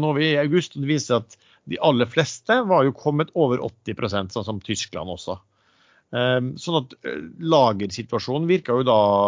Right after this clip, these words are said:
eh, komfortabel. Så ble han jo da sagt at ja, men det er jo problemet er at vi ikke får levert gass. Og da viste han en graf som sa at, ja, men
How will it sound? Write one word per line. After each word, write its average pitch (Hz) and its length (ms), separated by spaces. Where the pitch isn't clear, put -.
eh, 101 320
komfortabel. 117 720
Så - 160
ble 190 160
han 170 80
jo 165 80
da 160 160
sagt 143 240
at 147 60
ja, 175 80
men 170 160
det 165 60
er 165 80
jo - 20
problemet 147 400
er 156 60
at 123 100
vi 135 80
ikke 123 160
får 117 160
levert 110 380
gass. - 400
Og 143 140
da 156 100
viste 175 240
han 147 140
en - 80
graf 113 180
som 127 140
sa 165 80
at, 147 100
ja, 170 160
men 175 140